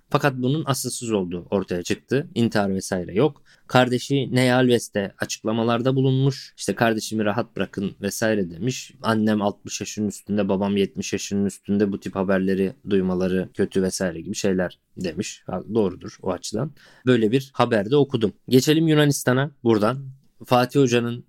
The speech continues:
çalıştırdığı Panathinaikos şampiyonluk turuna başladı. Yunanistan'daki sistem, lig sistemi biraz farklı. Biz bunu iki bin on bir iki bin on iki sezonunda yaşamıştık, playoff sistemi. Ve Yunanistan'da bu playoff sistemi başladı. Şampiyonluk turu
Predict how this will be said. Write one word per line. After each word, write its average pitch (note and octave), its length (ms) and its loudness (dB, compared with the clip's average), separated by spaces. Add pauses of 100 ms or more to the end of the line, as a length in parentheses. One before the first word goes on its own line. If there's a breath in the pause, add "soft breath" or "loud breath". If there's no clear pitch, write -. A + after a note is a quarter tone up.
çalıştırdığı A#2 680 0
Panathinaikos A#2 920 -2
şampiyonluk B2+ 720 0
turuna A#2+ 600 2
başladı. A#2+ 640 -2 (100)
Yunanistan'daki C#3 800 0
sistem, C3 500 -4
lig B2+ 140 -2
sistemi - 380 -2
biraz A#2 260 0
farklı. A#2+ 480 0 (360 soft breath)
Biz C3+ 220 4
bunu C3+ 320 2
iki C3 220 -2
bin C3 40 2
on C3+ 200 4
bir C3 100 2
iki - 240 -6
bin B2 40 2
on B2+ 120 4
iki - 160 -2
sezonunda A2 580 0
yaşamıştık, G2+ 680 -6
playoff G#2+ 320 2
sistemi. - 520 -6 (360 soft breath)
Ve D3+ 360 4
Yunanistan'da D3+ 720 0
bu D#3 140 0
playoff D3 320 2
sistemi D3 400 -4
başladı. B2+ 340 0
Şampiyonluk A2+ 600 0
turu F#2+ 300 0